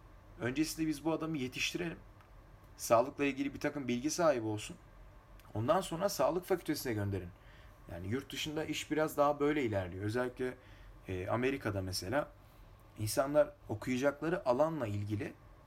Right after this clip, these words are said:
daha öncesinde kolejlere gidiyorlar. Örneğin işte mühendislik okuyacaksın. Mühendislik için matematik, fizik veya kimya alanında eğitim veren bir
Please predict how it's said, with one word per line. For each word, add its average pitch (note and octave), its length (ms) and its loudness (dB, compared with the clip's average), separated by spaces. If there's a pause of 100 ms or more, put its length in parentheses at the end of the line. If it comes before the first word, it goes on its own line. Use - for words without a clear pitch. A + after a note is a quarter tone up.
(300)
daha C#3+ 200 6
öncesinde C3 440 -4
kolejlere C#3 520 2
gidiyorlar. G2 500 -4 (420)
Örneğin C3 420 -2 (500)
işte - 380 -4
mühendislik D3 520 2
okuyacaksın. G2+ 600 -2 (180)
Mühendislik D#3 520 0
için B2 260 -4 (300)
matematik, D3 640 -2 (160)
fizik C#3 460 -4 (220)
veya D3 260 6
kimya E3 400 2
alanında C3 600 0
eğitim B2+ 360 0
veren C3+ 280 0
bir E3 120 -2